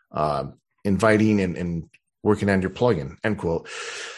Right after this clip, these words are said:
So, uh, a lot of people are excited about it. I've seen, uh, the Notion on Twitter. He's got a lot of enthusiasm.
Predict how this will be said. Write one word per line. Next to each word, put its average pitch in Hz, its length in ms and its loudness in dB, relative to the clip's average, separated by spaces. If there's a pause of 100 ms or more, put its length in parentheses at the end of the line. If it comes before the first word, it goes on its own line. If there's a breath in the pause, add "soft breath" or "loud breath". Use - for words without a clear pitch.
(160 loud breath)
So, 156 580 12
uh, 139 720 10
a - 40 6
lot 151 200 10
of 185 80 0
people 208 240 6
are 185 120 6
excited 180 360 2
about 120 180 0
it. 113 40 0
I've 117 80 -2
seen, 147 320 -6
uh, 131 260 0
the 123 100 -4
Notion 135 320 -6
on 139 140 -4
Twitter. 175 520 2
He's 131 200 -10
got 113 160 0
a 101 40 -2
lot 123 200 4
of 117 100 -2
enthusiasm. 160 1000 0